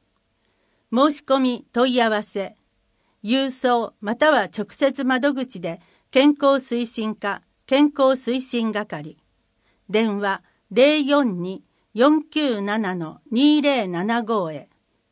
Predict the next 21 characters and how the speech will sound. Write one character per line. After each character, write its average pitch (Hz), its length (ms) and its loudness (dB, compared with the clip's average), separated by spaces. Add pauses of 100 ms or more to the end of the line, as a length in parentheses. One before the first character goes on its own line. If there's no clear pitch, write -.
(680)
な 247 220 2
お、 202 120 -8 (200)
対 294 220 2
象 311 300 2
補 302 120 0
正 320 260 -2
具 226 120 -4
に 208 160 -6
つ - 120 -10
い 214 120 -6
て 180 200 -8
ご 190 140 -2
不 302 180 -2
明 302 200 4
な 285 180 2
点 277 260 -2
が 262 120 0
あ 277 60 0
る 233 100 -4
方 190 300 -6
は、 165 180 -8